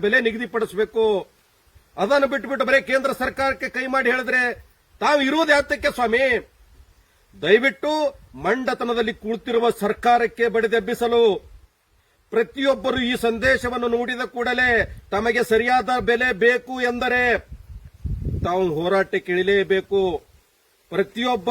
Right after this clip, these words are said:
ರೈತ ಮುಖಂಡನೂ ಕೂಡ, ಪ್ರತಿಯೊಬ್ಬ ರ-, ರೈತರು ತಮ್ಮ ಜಮೀನುಗಳಲ್ಲಿ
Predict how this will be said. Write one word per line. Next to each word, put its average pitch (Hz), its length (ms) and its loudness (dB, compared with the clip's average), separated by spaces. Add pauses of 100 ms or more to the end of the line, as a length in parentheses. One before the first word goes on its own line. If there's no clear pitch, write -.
(120)
ರೈತ 233 240 0 (120)
ಮುಖಂಡನೂ 226 360 -2 (140)
ಕೂಡ, 226 160 2 (580)
ಪ್ರತಿಯೊಬ್ಬ 220 500 -4 (200)
ರ-, 233 100 -4 (400)
ರೈತರು 294 440 4
ತಮ್ಮ 247 140 -4 (140)
ಜಮೀನುಗಳಲ್ಲಿ 254 540 0